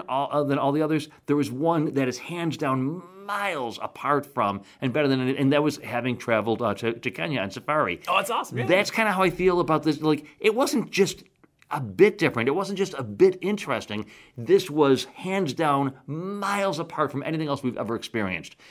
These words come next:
Speaker 1: And, and, and frankly, I found it exhilarating and
Speaker 2: Sure.
Speaker 1: exciting and interesting. It was challenging. It, it, I don't know. I mean, we're all exhausted, but, but boy, I had a hell of a lot of fun, and we still got, you know, we still got some time to go.
Speaker 2: Absolutely. Well, that, you know, th-,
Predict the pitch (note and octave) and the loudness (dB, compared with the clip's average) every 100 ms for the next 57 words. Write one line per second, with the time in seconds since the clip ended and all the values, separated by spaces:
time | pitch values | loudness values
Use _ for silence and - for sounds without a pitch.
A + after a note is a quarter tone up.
0 | - F3+ F3 E3 E3 A#2+ F3+ F#3+ A#2+ A#2 | -4 -2 -2 -4 -4 -4 -2 -2 2 2
1 | D#3 D3 A2 G#2 F2+ C#3+ D3+ D#3 D#3+ D#3+ | 2 2 2 -2 2 4 6 4 4 2
2 | D3+ A2+ G2+ G#3 A4+ E3+ E3+ E3+ E3 D#3 | 0 -2 2 2 4 2 2 2 0 0
3 | A2+ A#2+ E3 E3 D#3+ D#3 D3+ D#3+ D#3 D3+ | -4 -8 -8 -8 -2 -2 -2 -2 -2 -4
4 | - - A2+ A2 - - E3+ D#3+ E3 E3 | -10 -8 -4 -4 -6 -6 -4 -2 -2 -2
5 | C3 E3 D#3+ E3 F#3+ F3+ G3+ - - - | -2 -2 2 2 4 2 2 -2 -10 -20
6 | - _ - - - D#3+ A3 F#3 C3 B2 | -20 _ -20 -20 -2 0 2 2 2 4
7 | D#3 D3 F#3 F#3 A2 D3+ F#3+ G3 A2+ F#2 | 4 4 4 4 2 0 0 0 -4 -2
8 | A2 A#2 - - - - G#2 C#3 A2+ D#3 | 4 4 2 -12 -6 -4 -2 0 0 0
9 | B2+ G2+ A2+ G#2+ F#2+ - G#2+ E2+ F#2 D#3 | 0 0 2 0 0 0 0 2 4 4
10 | D#3+ G3 G#3 G3 F3 F#3 G#3+ A3 A3 G3 | 4 2 2 0 0 -2 0 0 0 0
11 | G3+ F#3+ A3+ - - E3 F#3 B2+ C3 G2 | 0 2 2 0 -2 -2 -2 -4 -2 2
12 | A#2 F3+ G3+ C#3 C3+ A2+ - | 4 8 8 6 2 0 -4